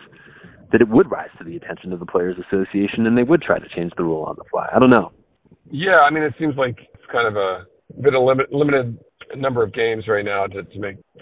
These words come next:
Speaker 2: too big of a assessment of, you know, what,
Speaker 1: Sure.
Speaker 2: what success looks like. But, um, it's, it's definitely clear that it's, it's producing, um, the rules are, are creating a little bit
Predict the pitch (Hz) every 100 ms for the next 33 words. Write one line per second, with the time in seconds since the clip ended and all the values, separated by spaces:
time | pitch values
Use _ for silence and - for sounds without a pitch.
0 | - 127 117 101 98 95 90 90 - _
1 | _ - 101 - 107 - 104 98 90 -
2 | - 92 90 - _ - 92 - 92 80
3 | - - 104 - 110 - - - 104 -
4 | 101 92 95 98 90 _ _ _ _ _
5 | 110 104 98 98 117 - 117 - 143 120
6 | 110 - 120 110 98 95 90 - - _
7 | _ _ - 95 - - _ - - 117
8 | 110 101 101 95 90 87 - _ _ _
9 | _ - 90 90 95 110 113 107 95 -
10 | - 92 - - 98 92 90 - - 101
11 | 92 90 -